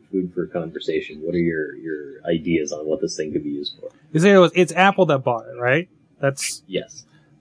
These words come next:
Speaker 2: Uh, well, yeah, well, well, they was, well, well, maybe this is finally Lala. <laughs>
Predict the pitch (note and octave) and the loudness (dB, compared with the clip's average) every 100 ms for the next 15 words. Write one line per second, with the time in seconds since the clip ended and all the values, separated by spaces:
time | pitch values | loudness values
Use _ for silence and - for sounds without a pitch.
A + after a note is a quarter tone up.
0 | - F3 F3 F3+ E3+ F3 E3+ F3+ F#3 F3 | -2 2 6 6 6 4 4 6 8 6
1 | E3+ F#3 F3+ D#3+ D#3+ D#3+ D#3 F#3 E3+ D3+ | 6 6 6 6 2 2 0 0 0 2
2 | D3+ D#3+ C#3+ D3 D3+ D3+ C#3 D#3 C#3 C#3 | 2 0 2 4 4 2 0 2 4 2
3 | C3 B2+ B2 A#2 D#3+ - C#5+ D5+ C#5 - | 2 2 2 -2 -6 -16 -18 -18 -16 -4
4 | F#3 G#3+ - | 0 0 0